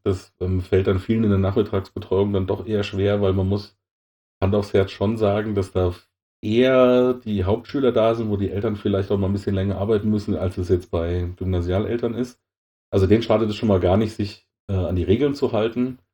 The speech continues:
Dann, äh, ganz einfach sich gegenseitig auch mal zuzuhören, wenn vielleicht ein Schüler, der neu da ist, von einem anderen Schüler dann mittlerweile schon die Regeln erklärt. Also einfach auf sprachlicher Ebene Regeln wiedergeben, Regeln verstehen, solche Sachen zuhören. Ähm, dann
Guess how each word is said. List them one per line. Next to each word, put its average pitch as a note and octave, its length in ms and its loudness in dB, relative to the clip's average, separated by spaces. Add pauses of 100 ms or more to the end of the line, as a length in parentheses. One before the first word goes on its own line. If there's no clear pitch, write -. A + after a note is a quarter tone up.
(1080)
Dann, F#2+ 680 0 (320)
äh, G2 60 -8
ganz G2 180 0
einfach G2 160 2
sich F2+ 160 -4
gegenseitig G2 360 4
auch F2 60 4
mal F2 140 0
zuzuhören, C3+ 720 -2
wenn F#2+ 340 0
vielleicht F#2+ 300 0
ein G2 60 0
Schüler, A#2 320 2
der G2+ 160 4
neu G2+ 220 4
da A2+ 160 4
ist, G2+ 160 -2
von G2 180 -2
einem F#2+ 80 0
anderen A#2 300 2
Schüler C3 260 2
dann A2 160 4
mittlerweile G#2+ 420 2
schon G#2+ 200 -4
die G#2 60 0
Regeln A2 320 0
erklärt. G2 480 0
Also E2 420 -4 (120)
einfach F2+ 200 -6
auf F2 140 -2
sprachlicher G#2+ 600 4
Ebene A2 480 2
Regeln F#2+ 280 2
wiedergeben, G#2 540 2
Regeln F#2+ 300 0
verstehen, G#2+ 460 -6
solche G#2+ 240 -2
Sachen G2+ 240 -2
zuhören. A#2+ 560 0 (1000)
Ähm, G#2 600 4
dann F#2 300 0